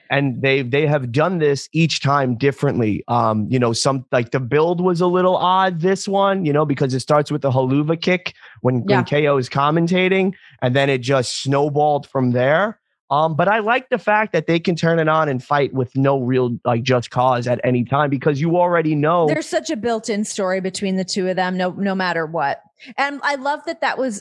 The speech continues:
Speaker 2: it, it, not that I would say that it was, like, a last-minute addition to WrestleMania, but kind of figuring out where that was gonna go, what Sami Zayn was gonna be doing. I mean, he's just, his character has evolved so incredibly well.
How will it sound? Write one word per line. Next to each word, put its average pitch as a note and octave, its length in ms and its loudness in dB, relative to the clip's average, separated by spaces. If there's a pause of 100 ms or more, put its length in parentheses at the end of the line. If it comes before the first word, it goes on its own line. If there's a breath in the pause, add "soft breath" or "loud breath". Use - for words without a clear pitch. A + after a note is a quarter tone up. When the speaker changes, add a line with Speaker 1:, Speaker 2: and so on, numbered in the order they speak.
Speaker 2:
it, F#3 100 -2
it, E4 220 -2
not A4 180 -2
that G#4 100 -6
I C#4+ 60 0
would C4 120 -8
say C#4+ 80 -4
that C4 80 -2
it - 20 -2
was, A3 80 -4
like, G#3+ 100 -4
a F#3 80 -2
last-minute G3+ 720 -4
addition G3+ 520 -4
to A#3+ 60 -2
WrestleMania, A#3 500 -2
but G3 100 -8
kind G#3 160 -2
of G3+ 60 -12
figuring G3+ 400 -4
out F#3+ 160 -2
where G3 120 0
that F#3+ 120 -2
was F#3+ 120 -8
gonna G3 200 -4
go, F#3+ 160 -2
what F#3+ 200 -4
Sami G3 280 -4
Zayn F#3+ 160 -2
was F#3+ 120 -4
gonna G3+ 120 -2
be F#3+ 80 -2
doing. F#3 260 -2
I F#3+ 60 -2
mean, F#3 120 -2
he's F#3 240 -2
just, F#3+ 240 -6
his F#3+ 300 -4
character F#3 640 -4
has F#3+ 140 -4
evolved F3 580 -2
so F3+ 300 -4
incredibly F3+ 640 -4
well. F3 480 -4